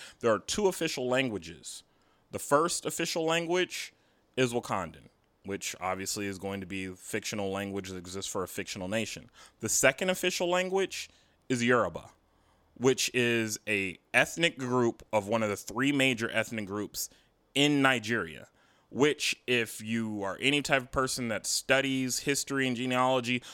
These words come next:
a lot of the common practices that you see practiced today through things like Mardi Gras in New Orleans,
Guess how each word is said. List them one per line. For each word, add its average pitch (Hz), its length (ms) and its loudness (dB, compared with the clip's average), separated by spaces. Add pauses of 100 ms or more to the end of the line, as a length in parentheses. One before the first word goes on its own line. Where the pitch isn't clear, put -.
(100)
a - 80 -6
lot 113 180 4
of 151 80 0
the 160 80 -2
common 151 300 0
practices 123 560 -2
that 107 220 -6
you 147 100 -4
see - 200 -4
practiced 131 600 -2
today 170 580 0
through 120 220 -6
things 131 280 -4
like 120 140 -2
Mardi 123 320 0
Gras 107 420 0
in 127 220 0
New 127 80 0
Orleans, 113 640 0